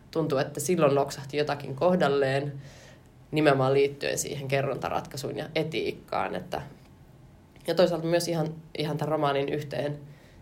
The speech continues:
teemaan, eli tähän tyttöyden käsittelyyn, että, että tavallaan, että, että se on niin ohimenevä ajanjakso naisen elämässä, kun ollaan keskeneräisiä sillä tavalla, että, että voidaan ikään kuin myös ikään kuin jotenkin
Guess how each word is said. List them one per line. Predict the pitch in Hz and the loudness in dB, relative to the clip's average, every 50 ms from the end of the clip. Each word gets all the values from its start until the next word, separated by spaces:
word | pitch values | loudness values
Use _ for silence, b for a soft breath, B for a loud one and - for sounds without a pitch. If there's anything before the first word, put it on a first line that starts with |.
| B - - | B 4 6
teemaan, | 175 170 151 135 135 131 104 80 90 90 | 8 8 8 8 6 4 2 0 -2 -2
eli | 78 - - - | -2 -4 -4 -4
tähän | - 135 135 135 | -6 -4 -4 -4
tyttöyden | - - - - - - - - - - | -4 -6 -6 -4 -4 -4 -4 -4 -6 -6
käsittelyyn, | - - - 151 - 160 - 170 - - 170 170 170 | -6 -6 -6 -8 -8 -8 -8 -6 -4 -4 -4 -4 -6
että, | 170 165 - - - - - - - - - - - - - - - | -8 -10 -8 -8 -8 -8 -8 -14 -18 -20 -18 -18 -18 -18 -18 -16 -12
että | - - - - - - - - - - - - - - - - - | -10 -8 -8 -10 -10 -8 -6 -6 -6 -6 -8 -14 -20 -20 -18 -10 -6
tavallaan, | 147 143 139 135 135 135 151 | -2 0 0 2 2 2 0
että, | - - - - - - - - | 0 -4 -8 -8 -10 -16 -18 -18
että | - - - - | -16 -16 -12 -6
se | - 139 | -4 -2
on | 135 | 0
niin | 135 135 139 | 0 2 0
ohimenevä | 147 156 151 131 135 135 135 135 143 - | 0 2 0 0 0 0 -2 -2 -2 0
ajanjakso | 147 147 139 - - - - - - - - - - - - - - - - - - - - - - - - - - - - - - | 0 0 0 0 -2 -4 -4 -6 -8 -8 -8 -8 -10 -16 -20 -20 -20 -20 -20 -20 -20 -20 -20 -20 -20 -20 -20 -20 -20 -20 -18 -10 -4
naisen | 160 147 147 151 156 156 180 165 - | 0 4 4 4 4 4 4 4 4
elämässä, | - 185 202 202 180 160 160 165 160 - - - 156 160 160 B B B B B B B B B B | 6 4 4 4 2 2 0 0 0 0 0 0 0 -2 -2 B B B B B B B B B B
kun | - 147 139 131 | -4 -2 0 2
ollaan | 139 143 139 135 139 | 2 4 4 4 2
keskeneräisiä | 139 - - - - - 127 - - 123 120 - - - - | 2 0 -2 -2 -2 -4 -4 -4 -2 -2 -2 -2 -2 -4 -4
sillä | - - - - - | -4 -4 -4 -4 -4
tavalla, | - - - - - - - 50 | -4 -2 -2 -2 0 0 0 -2
että, | - - - - - - - - - - - - | -2 -4 -4 -4 -4 -4 -6 -8 -16 -16 -10 -8
että | - 85 80 - | -8 -8 -6 -4
voidaan | 139 139 - - 85 - - | -4 -2 -2 -2 -4 -4 -4
ikään | - - - - - | -6 -4 -4 -4 -4
kuin | - - - 139 - | -4 -6 -6 -6 -4
myös | - - - - - - - B B B B B B B B B B B - - - - - | -4 -4 -4 -4 -6 -8 -10 B B B B B B B B B B B -20 -20 -20 -20 -12
ikään | - - 131 131 | -8 -6 -6 -6
kuin | 131 135 127 131 | -4 -4 -4 -4
jotenkin | 135 131 131 127 - 135 - - | -4 -4 -6 -6 -4 -6 -6 -8